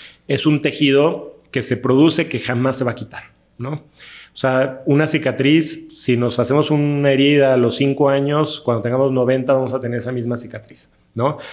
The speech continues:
Lo mismo pasa cuando hablamos de un tejido profundo. Entonces, desde mi punto de vista personal,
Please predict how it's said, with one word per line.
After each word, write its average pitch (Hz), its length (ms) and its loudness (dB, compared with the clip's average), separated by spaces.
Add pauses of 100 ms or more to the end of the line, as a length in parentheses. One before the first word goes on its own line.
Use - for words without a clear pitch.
(100)
Lo 127 100 0
mismo 156 320 4
pasa 143 220 0
cuando 135 200 2
hablamos 123 280 2
de 123 60 0
un 117 80 0
tejido 120 540 0
profundo. 107 380 -10 (460)
Entonces, 127 240 0
desde 131 260 2
mi 127 140 2
punto 165 400 2
de 151 100 4
vista 131 400 0
personal, 117 680 -2